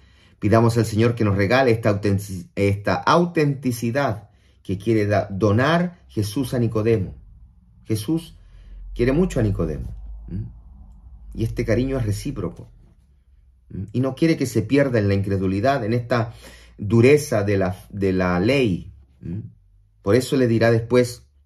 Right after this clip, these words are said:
¿m? Eh, "Si al deciros cosas de la tierra no creéis,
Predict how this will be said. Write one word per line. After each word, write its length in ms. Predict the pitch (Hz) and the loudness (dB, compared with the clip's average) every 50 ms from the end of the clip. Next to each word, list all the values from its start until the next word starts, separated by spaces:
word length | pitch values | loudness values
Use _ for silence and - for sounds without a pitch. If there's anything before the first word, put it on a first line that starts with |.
| _ _ _ _ _ | _ _ _ _ _
¿m? 260 | - 95 98 110 - - - _ _ _ _ _ _ _ _ _ _ _ | -8 -6 -6 -6 -8 -10 -16 _ _ _ _ _ _ _ _ _ _ _
Eh, 480 | - 104 104 101 98 98 95 - - _ _ | -2 0 2 4 2 2 0 -2 -10 _ _
"Si 240 | - - - 127 | -16 -4 2 4
al 120 | 120 117 107 | 4 6 6
deciros 440 | 117 113 - - 151 165 160 151 - | 4 0 2 2 4 4 2 2 0
cosas 420 | - - 143 143 139 151 139 120 | -2 -2 0 0 0 -2 -2 0
de 80 | 117 98 | 0 0
la 140 | 90 87 | 0 -2
tierra 400 | 87 - 127 127 - 127 110 95 | 0 2 2 2 2 2 0 0
no 220 | 98 107 120 123 - | 0 0 0 0 -2
creéis, 680 | - 98 95 101 110 110 95 85 - - - - - | 0 0 0 2 2 2 2 2 -2 -4 -14 -20 -20